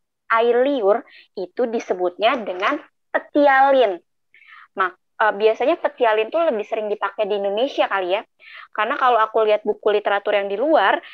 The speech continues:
itu kita nyebutnya tuh salivary amylase. Nah, cuma itu nggak masalah, sama aja. Salivari amilase itu sama saja dengan petialin. Dia dihasilkan oleh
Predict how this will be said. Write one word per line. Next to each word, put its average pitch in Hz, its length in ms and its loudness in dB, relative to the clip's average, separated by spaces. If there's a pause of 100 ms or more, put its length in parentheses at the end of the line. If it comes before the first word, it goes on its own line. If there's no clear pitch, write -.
(160)
itu 226 160 -4
kita - 240 -2
nyebutnya 220 480 0
tuh 339 160 2 (400)
salivary 226 720 0 (240)
amylase. 226 800 0 (880)
Nah, 381 180 -4 (240)
cuma 269 240 6
itu 320 80 2
nggak 240 160 6
masalah, 214 480 2
sama 208 240 0
aja. 185 240 -4 (560)
Salivari 247 480 0
amilase 214 640 -4
itu 233 180 -2
sama 208 320 -6
saja 214 240 -2
dengan 214 260 0 (380)
petialin. 214 800 0 (400)
Dia 226 200 2
dihasilkan 220 520 0
oleh 214 280 -2